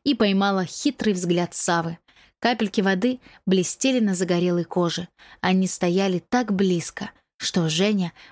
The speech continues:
могла рассмотреть каждую крапинку в карих радужках. Она с вызовом вздернула подбородок.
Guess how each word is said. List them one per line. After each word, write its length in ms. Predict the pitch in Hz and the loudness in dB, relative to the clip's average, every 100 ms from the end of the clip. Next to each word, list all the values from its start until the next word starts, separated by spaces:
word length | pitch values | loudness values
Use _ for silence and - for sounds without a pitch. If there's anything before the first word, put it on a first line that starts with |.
| - | -2
могла 320 | 202 226 247 | 0 2 2
рассмотреть 640 | 214 - 180 - 185 - _ | 0 -2 -2 0 -2 -2 _
каждую 600 | 220 233 214 208 208 202 | 0 0 0 0 0 -2
крапинку 720 | - 185 180 180 175 - 180 - - - | -4 0 0 -2 -6 -6 -12 -12 -10 -4
в 160 | 175 | -4
карих 580 | - 208 202 190 175 - - | 0 0 2 0 -2 -10 -8
радужках. 720 | 190 180 180 170 - 180 - _ _ - | -2 0 0 -4 -6 -10 -12 _ _ -4
Она 360 | 202 220 269 | 0 2 2
с 140 | 269 - | -2 0
вызовом 600 | 190 247 202 170 160 175 _ - | 2 2 2 0 -2 -6 _ -4
вздернула 720 | 190 175 180 226 220 190 175 | 0 0 2 2 2 2 0
подбородок. 720 | 180 175 175 170 165 180 _ | 0 0 2 0 -2 -8 _